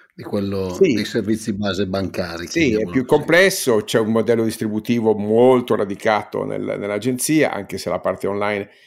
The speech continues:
Speaker 2: sulle, sui prodotti standard ha preso piede, ma soprattutto, fatemi dire, eh, c'è una arretratezza strutturale sulle componenti non di front-end ma di back-end, cioè risk management, eh, big data,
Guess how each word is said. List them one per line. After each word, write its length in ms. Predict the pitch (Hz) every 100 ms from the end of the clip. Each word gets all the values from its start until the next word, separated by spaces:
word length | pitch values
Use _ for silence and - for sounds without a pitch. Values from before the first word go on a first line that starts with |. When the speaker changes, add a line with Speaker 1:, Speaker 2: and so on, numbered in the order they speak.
| _
Speaker 2:
sulle, 360 | - 98 92 - -
sui 120 | -
prodotti 280 | - 101 104
standard 400 | - 104 101 90
ha 20 |
preso 240 | 98 113
piede, 520 | 123 139 151 127 107 -
ma 120 | - 143
soprattutto, 580 | 139 127 151 160 - - _
fatemi 280 | - - 120
dire, 280 | 117 113 107 - - - _ _ -
eh, 380 | 117 113 - -
c'è 180 | - 151
una 240 | 135 123
arretratezza 640 | 123 123 127 127 143 143 -
strutturale 800 | - 135 127 147 139 131 131 131
sulle 280 | - 110
componenti 580 | 107 107 107 113 117 110
non 160 | 117 147
di 80 | 120
front-end 380 | 113 104 104
ma 100 | 98
di 80 | 101
back-end, 600 | 98 95 127 117 104 95
cioè 180 | - 98
risk 180 | 95 -
management, 840 | 135 131 117 107 92 104 98 101 - _ _
eh, 300 | 113 113 98
big 1120 | 107 101 76 - - - - 101 104 98 -
data, 640 | 139 143 131 123 113 110